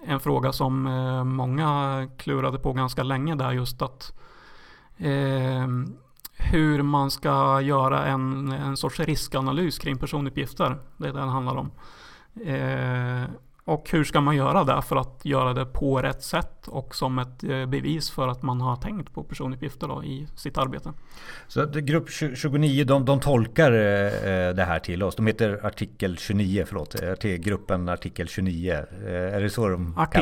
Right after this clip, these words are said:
Speaker 1: Artikel tjugonio-gruppen, eh,
Speaker 2: Så man kan googla
Speaker 1: så
Speaker 2: på det, tänker
Speaker 1: ja,
Speaker 2: jag, så att
Speaker 1: ja,
Speaker 2: det,
Speaker 1: det kan
Speaker 2: ja.
Speaker 1: man göra. Och
Speaker 2: Ja.
Speaker 1: det är en arbetsgrupp helt
Speaker 2: Ja,
Speaker 1: enkelt. Det är
Speaker 2: ja.
Speaker 1: ingen artikel på så sätt.
Speaker 2: Nej,
Speaker 1: Det är en
Speaker 2: precis.
Speaker 1: samling personer,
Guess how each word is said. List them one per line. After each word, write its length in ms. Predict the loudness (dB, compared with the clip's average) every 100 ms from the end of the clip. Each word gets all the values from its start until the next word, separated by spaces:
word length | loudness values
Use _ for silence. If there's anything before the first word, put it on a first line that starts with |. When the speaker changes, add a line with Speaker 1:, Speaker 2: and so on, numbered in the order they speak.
| 2
Speaker 1:
Artikel 220 | 0 0
tjugonio-gruppen, 1000 | 2 4 6 6 6 4 2 0 0 0
eh, 180 | 0 0
Speaker 2:
Så 140 | 2
man 140 | 4 4
kan 120 | 6
googla 280 | 6 10 10
Speaker 1:
så 80 | 12
Speaker 2:
på 100 | 12
det, 80 | 10
tänker 260 | 10 12
Speaker 1:
ja, 120 | 12 12
Speaker 2:
jag, 100 | 12
så 100 | 12
att 60 |
Speaker 1:
ja, 100 | 12
Speaker 2:
det, 60 | 10
Speaker 1:
det 60 | 10
kan 100 | 8
Speaker 2:
ja. 60 |
Speaker 1:
man 120 | 8
göra. 200 | 8 6 6
Och 60 |
Speaker 2:
Ja. 80 | 8
Speaker 1:
det 80 | 8
är 100 | 4
en 100 | 6
arbetsgrupp 800 | 8 8 6 2 2 2 2 2
helt 140 | 0 4
Speaker 2:
Ja, 140 | 10
Speaker 1:
enkelt. 180 | 10 8
Det 60 | 6
är 20 |
Speaker 2:
ja. 100 | 6
Speaker 1:
ingen 220 | 6 2 0
artikel 440 | 0 0 0 -2
på 100 | -2
så 100 | -6
sätt. 200 | -8 4
Speaker 2:
Nej, 120 | 8
Speaker 1:
Det 60 | 8
är 40 |
en 80 | 6
Speaker 2:
precis. 320 | 2 2 4
Speaker 1:
samling 440 | 4 4 2 0 0
personer, 680 | 0 0 2 2 2 0